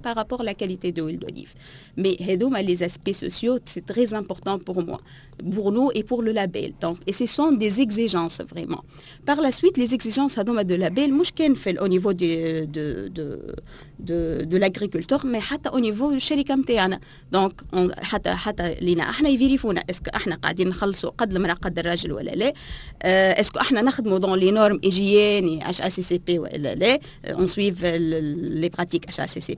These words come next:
بي ولا لا؟ وكيف كيف حتى في الفونت. دونك توت لا شين راهي مراقبة à travers ce label. Et كيف كيف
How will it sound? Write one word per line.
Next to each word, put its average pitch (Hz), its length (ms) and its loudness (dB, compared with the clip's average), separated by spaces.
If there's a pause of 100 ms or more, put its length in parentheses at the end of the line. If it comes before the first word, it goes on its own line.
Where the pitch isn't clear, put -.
بي - 100 -2
ولا - 240 -4
لا؟ 254 180 2 (300)
وكيف 285 300 8
كيف 339 240 4
حتى 285 320 -4
في - 120 -2
الفونت. 175 340 -2 (260)
دونك 226 380 0
توت 311 280 0
لا 208 80 2
شين 285 380 4 (180)
راهي 262 380 4
مراقبة 180 480 0
à - 240 -4
travers 196 440 0
ce - 200 -2
label. 190 320 -2 (680)
Et 392 180 6 (240)
كيف 330 160 4
كيف - 420 -2